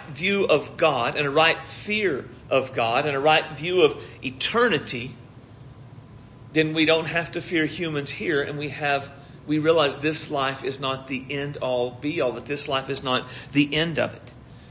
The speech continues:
Right? Our right view of God, our right view of eternity frees us from fear of death. It frees us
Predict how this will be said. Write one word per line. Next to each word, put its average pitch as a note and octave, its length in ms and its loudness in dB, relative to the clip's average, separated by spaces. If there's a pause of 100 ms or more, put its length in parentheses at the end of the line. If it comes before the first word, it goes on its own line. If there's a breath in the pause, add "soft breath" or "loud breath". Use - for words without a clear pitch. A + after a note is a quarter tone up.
(240 loud breath)
Right? B2 240 4
Our C#3 200 8
right D3+ 380 6
view D#3+ 200 2
of C3+ 120 -4
God, D3+ 280 6
our C#3 120 6
right C#3+ 340 6
view D3 240 2
of C#3 100 0
eternity D3 580 0
frees F3+ 480 -4
us B2+ 220 0
from C3 220 -6
fear D#3 560 -4 (180 loud breath)
of D3+ 240 2
death. E3+ 340 0
It D3 140 -4
frees F3+ 420 0
us C#3+ 240 6